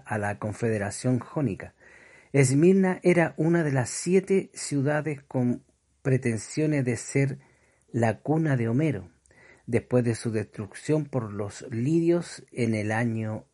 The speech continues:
sexto antes de Cristo. Fue un lugar de poca importancia por algún tiempo, hasta que Alejandro reconoció, Alejandro Magno, eh,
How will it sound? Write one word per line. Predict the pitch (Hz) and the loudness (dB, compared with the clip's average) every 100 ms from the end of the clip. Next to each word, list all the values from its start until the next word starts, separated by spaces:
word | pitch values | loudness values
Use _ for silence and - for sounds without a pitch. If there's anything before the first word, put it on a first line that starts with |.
| - | -20
sexto | - - 151 147 - 127 | -18 -6 -6 -6 -4 -2
antes | 113 - 110 | -2 -6 -8
de | 120 | -8
Cristo. | 139 139 135 - - - - - - | -6 -6 -8 -16 -16 -20 -20 -20 -20
Fue | - - 151 156 151 - - | -8 2 6 6 4 2 0
un | 147 151 135 | 0 2 2
lugar | 120 120 139 139 - - | 2 2 2 2 -4 -10
de | 107 117 107 104 104 | -4 -2 0 0 -2
poca | - 147 147 156 | -2 -4 -2 -2
importancia | 143 120 113 104 - 165 139 120 | 0 -2 -4 -6 -2 -2 -2 -6
por | - 107 | -6 -6
algún | 107 104 113 | -6 -6 -8
tiempo, | 113 160 135 - - - _ _ _ _ | -4 -2 -2 -4 -14 -20 _ _ _ _
hasta | 104 - 101 | -10 -6 -4
que | 98 | -2
Alejandro | 104 98 - 143 131 123 127 - _ _ _ - | -2 -2 0 2 2 0 -2 -6 _ _ _ -12
reconoció, | 110 104 104 101 101 - - 170 156 101 - | -8 -6 -6 -6 -6 -8 0 0 0 -4 -8
Alejandro | 101 90 104 104 113 | -10 -8 -6 -4 0
Magno, | 127 117 117 143 - _ - - _ _ _ _ _ | 2 0 -2 -4 -8 _ -20 -20 _ _ _ _ _
eh, | 110 104 98 98 98 - | -2 0 0 0 -2 -6